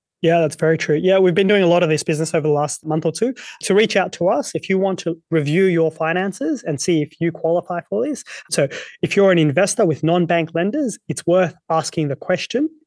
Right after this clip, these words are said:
in particular as to whether you qualify for this or not, because you'll probably find that there'll be a rate reduction process for you and you'd be a big beneficiary from this. So to reach out to us, w w w dot confidence finance dot com dot a u.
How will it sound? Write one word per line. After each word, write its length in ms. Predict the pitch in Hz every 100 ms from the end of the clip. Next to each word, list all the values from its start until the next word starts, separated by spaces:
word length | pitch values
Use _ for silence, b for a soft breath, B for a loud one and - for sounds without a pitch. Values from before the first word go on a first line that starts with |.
| -
in 100 | 143
particular 640 | 135 - 139 175 220 285 -
as 120 | 143
to 80 | 151
whether 220 | 147 139
you 120 | 139
qualify 460 | - 143 135 143 135
for 140 | -
this 200 | 156 -
or 60 | 160
not, 220 | 233 -
because 260 | 139 143 135
you'll 100 | 143
probably 380 | - 175 151
find 320 | 135 160 190 175
that 100 | 135
there'll 120 | 135
be 160 | 143
a 80 | 131 B B B
rate 200 | 143 139 -
reduction 540 | 139 147 - - 139
process 440 | - 160 147 139 -
for 140 | -
you 240 | 143 208 254
and 160 | 147
you'd 100 | 135
be 120 | 139
a 40 | 123
big 220 | 160 135
beneficiary 540 | 139 127 147 - 135 -
from 200 | 135 139
this. 260 | 135 - - B B
So 180 | - 143
to 320 | 135 - -
reach 160 | 214 208
out 140 | 196
to 140 | - 170
us, 380 | 170 311 - - -
w 200 | 190 185
w 280 | 175 156 156
w 300 | 180 233 214
dot 240 | 156 170
confidence 500 | - 185 180 170 151
finance 420 | - 143 180 226 -
dot 180 | 151 -
com 220 | 165 160
dot 140 | 147
a 100 | 143
u. 340 | 143 190 294